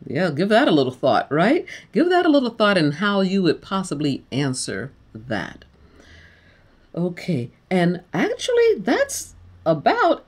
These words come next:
it. You're gonna read about a lot of these things that I've mentioned, but I don't think you're gonna be puzzled by any of them. I really don't. If,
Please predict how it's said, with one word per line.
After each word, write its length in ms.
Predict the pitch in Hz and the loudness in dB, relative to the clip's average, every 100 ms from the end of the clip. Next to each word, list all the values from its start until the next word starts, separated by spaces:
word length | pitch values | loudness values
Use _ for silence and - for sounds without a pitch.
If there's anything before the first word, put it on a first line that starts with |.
| - | -2
it. 360 | 523 - - - _ | 0 0 -2 -10 _
You're 160 | - 233 | -2 4
gonna 180 | 247 190 | 4 4
read 260 | 202 440 | 4 4
about 380 | 190 143 117 - _ _ | 4 2 2 -2 _ _
a 60 | - | 0
lot 140 | 143 | 2
of 60 | 143 | 2
these 160 | 143 - | 0 0
things 180 | 156 | 0
that 100 | 135 | 2
I've 140 | 117 110 | 0 0
mentioned, 520 | 196 392 - 139 170 - _ 156 | 2 0 0 -2 -4 -10 _ -2
but 260 | 170 151 - - | 0 0 -2 -2
I 140 | 311 | 0
don't 180 | 466 - | 2 0
think 160 | 240 | -2
you're 100 | 220 | 0
gonna 160 | 196 185 | 2 2
be 140 | 165 | 0
puzzled 420 | 165 - 202 208 202 | -2 2 2 2 0
by 180 | 214 | 0
any 200 | 233 415 | 0 0
of 160 | 190 - | -2 -6
them. 180 | - - | -10 -8
I 100 | 151 | -6
really 300 | 170 311 214 | -2 0 0
don't. 320 | 170 262 180 | 2 0 0
If, 140 | 143 | -2